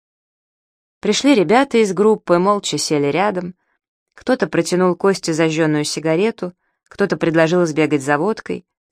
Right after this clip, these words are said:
Минут через десять стали передавать открытую бутылку по кругу.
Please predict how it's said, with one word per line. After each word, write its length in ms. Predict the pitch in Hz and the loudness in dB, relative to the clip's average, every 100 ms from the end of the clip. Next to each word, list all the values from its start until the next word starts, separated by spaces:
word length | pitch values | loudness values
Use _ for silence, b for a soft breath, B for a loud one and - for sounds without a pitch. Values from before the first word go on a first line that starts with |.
| _ _ _ _ _ | _ _ _ _ _
Минут 260 | 190 277 302 | 0 0 2
через 280 | - 220 185 | 2 2 4
десять 320 | 240 233 202 | 0 0 -4
стали 340 | - 226 226 | -2 0 2
передавать 540 | 202 180 175 170 202 190 | 0 0 2 2 2 0
открытую 500 | - 190 196 190 180 | -4 -4 -2 -2 -2
бутылку 480 | 185 190 190 185 180 | -2 -2 -2 -4 -4
по 160 | 208 | -4
кругу. 420 | 208 208 143 - | -4 -6 -6 -10